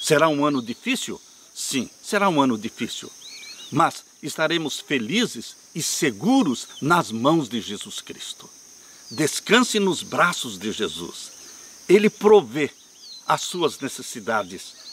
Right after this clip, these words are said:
para cada dia. Creia nisso. Há poder no nome e no sangue de Jesus Cristo. Eu deixo com você esta bênção,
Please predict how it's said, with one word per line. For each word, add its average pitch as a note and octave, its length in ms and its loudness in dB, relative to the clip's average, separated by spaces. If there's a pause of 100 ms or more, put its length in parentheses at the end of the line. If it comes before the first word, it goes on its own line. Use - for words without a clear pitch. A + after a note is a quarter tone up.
(120)
para D3 200 -2
cada A#2+ 360 -4
dia. E2 400 -8 (560)
Creia F#3+ 380 4
nisso. - 440 -2 (460)
Há D3 100 4
poder D3 580 0 (220)
no C3 180 -2
nome F#3+ 460 2 (160)
e D#3 100 -2
no E3+ 140 0
sangue D#3 480 0
de A#2+ 140 -4
Jesus A#2 380 -6
Cristo. - 500 -8 (680)
Eu C#3+ 140 8
deixo C#3 380 2
com B2+ 140 0
você F#3 380 2 (360)
esta C#3 280 -2
bênção, G2+ 520 -2